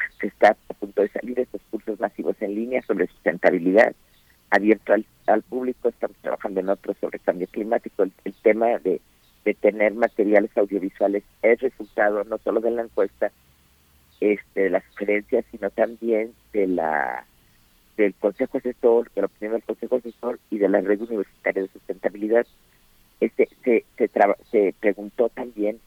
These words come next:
este, a, a grupos de estudiantes, los que estuvieron, los que estuvieron, este, eh, dispuestos también las prioridades de, de investigación, digamos, el,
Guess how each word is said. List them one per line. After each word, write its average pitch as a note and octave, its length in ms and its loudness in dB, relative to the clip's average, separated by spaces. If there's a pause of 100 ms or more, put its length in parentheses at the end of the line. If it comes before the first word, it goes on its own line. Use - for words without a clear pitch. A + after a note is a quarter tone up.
este, - 420 -6
a, F2+ 340 0
a - 80 -6
grupos G#2 360 -4
de G#2+ 60 -8
estudiantes, - 420 -4 (100)
los - 100 -20
que - 160 -20
estuvieron, F#2+ 560 -2
los - 100 -16
que - 120 -20
estuvieron, F2+ 500 -6 (280)
este, - 420 -8 (720)
eh, D2+ 420 0
dispuestos C3 540 2 (140)
también A#2 380 2
las B2 120 2
prioridades G#2 720 2
de, F2+ 220 -2 (140)
de G2+ 60 -4
investigación, G2+ 920 -2 (160)
digamos, F2+ 380 -6 (180)
el, D#2 640 -2